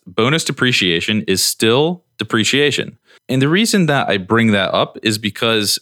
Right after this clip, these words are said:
at some point in the future, whenever you liquidate your property, if you liquidate through selling, you will incur something called Section twelve fifty recapture. It's a tax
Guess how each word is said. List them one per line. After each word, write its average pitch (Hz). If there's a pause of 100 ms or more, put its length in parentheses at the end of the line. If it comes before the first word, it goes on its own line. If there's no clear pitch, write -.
(140)
at 120
some 185
point 151
in 95
the 101
future, 98 (120)
whenever 127
you 120
liquidate 98
your 110
property, 98
if 95
you 92
liquidate 98
through 87
selling, 110 (260)
you 110
will 123
incur 110 (380)
something 123
called 107
Section 131
twelve 135
fifty 123
recapture. 104
It's -
a 92
tax -